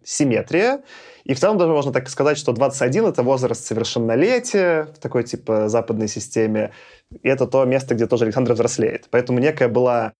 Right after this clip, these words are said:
заложена изначально структура и симметрия повествования, которую придумал Берджесс. И, конечно, она и в версии Кубрика, и в сокращенной версии романа отсутствует.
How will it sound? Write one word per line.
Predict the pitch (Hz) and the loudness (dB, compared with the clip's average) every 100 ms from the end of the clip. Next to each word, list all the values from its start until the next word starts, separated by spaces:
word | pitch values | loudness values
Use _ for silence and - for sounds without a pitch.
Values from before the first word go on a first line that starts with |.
| - | -2
заложена | 127 147 151 123 | 2 2 2 0
изначально | 120 127 123 113 | 0 0 0 -2
структура | - - - 240 262 202 180 - _ - | -2 -6 0 2 2 2 -2 -10 _ -8
и | 127 | -4
симметрия | - 131 135 190 226 185 | 0 0 2 2 2 2
повествования, | 135 120 139 180 160 | -2 0 0 2 0
которую | 123 120 | 0 0
придумал | 123 131 120 | 0 0 2
Берджесс. | 107 104 101 - - | 2 -2 -6 -14 -10
И, | |
конечно, | 135 143 156 147 123 107 | -2 0 0 -2 -2 -2
она | 127 131 - | 0 -2 -2
и | 123 | -4
в | 117 | -4
версии | 117 151 131 - 127 120 113 - - _ | 0 0 0 -4 0 0 -2 -8 -20 _
Кубрика, | - 151 117 - 113 | 0 2 0 0 0
и | 110 | 0
в | - | -2
сокращенной | 123 123 131 | -2 0 0
версии | 127 - | 0 0
романа | 127 139 233 214 | 0 0 0 -2
отсутствует. | 165 139 131 - - - - | -2 -6 -4 -6 -8 -10 -10